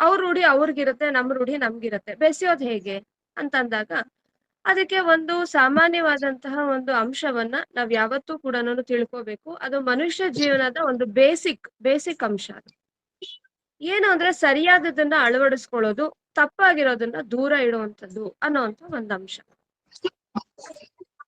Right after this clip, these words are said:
ಯಾವುದು ಸರಿಯಾದ ಚಿಂತನೆಯೋ ಅದನ್ನ ನಾವು ಅಳವಡಿಸ್ಕೊಳ್ತಾ ಹೋಗ್ಬೇಕು. ಇಷ್ಟು ವರ್ಷಗಳ ನನ್ನ ಅಭ್ಯಾಸ ಬೇರೆ ಇರ್ಬೋದು,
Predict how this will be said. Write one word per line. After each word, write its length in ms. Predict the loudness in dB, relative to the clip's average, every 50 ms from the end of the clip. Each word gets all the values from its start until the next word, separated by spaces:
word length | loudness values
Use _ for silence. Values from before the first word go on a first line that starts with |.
| _ -6
ಯಾವುದು 480 | -2 0 2 4 4 4 4 4 2 2
ಸರಿಯಾದ 460 | 4 2 0 2 4 4 4 4 2 0
ಚಿಂತನೆಯೋ 800 | -4 -2 -4 -4 -2 -2 -2 0 0 0 0 0 -2 -4 -6 -8 _ _
ಅದನ್ನ 300 | 0 0 0 2 0 0 0 2
ನಾವು 220 | 2 0 2 2
ಅಳವಡಿಸ್ಕೊಳ್ತಾ 800 | 2 2 2 2 2 0 -2 -2 -4 -4 -4 -2 -2 -2 -4 -4
ಹೋಗ್ಬೇಕು. 560 | -4 -4 -6 -8 -8 -8 -10 -10 _ -14 -20 _ _ -4 -2
ಇಷ್ಟು 320 | 0 0 2 2 2 4
ವರ್ಷಗಳ 400 | 4 4 4 2 0 2 2 4 4
ನನ್ನ 220 | 4 2 2 2 2
ಅಭ್ಯಾಸ 380 | 0 0 0 -2 -2 -2 -2 -4 -6
ಬೇರೆ 340 | -4 -4 -4 -4 -2 -4 -4
ಇರ್ಬೋದು, 420 | -4 -6 -8 -10 -14 -20 -20 -20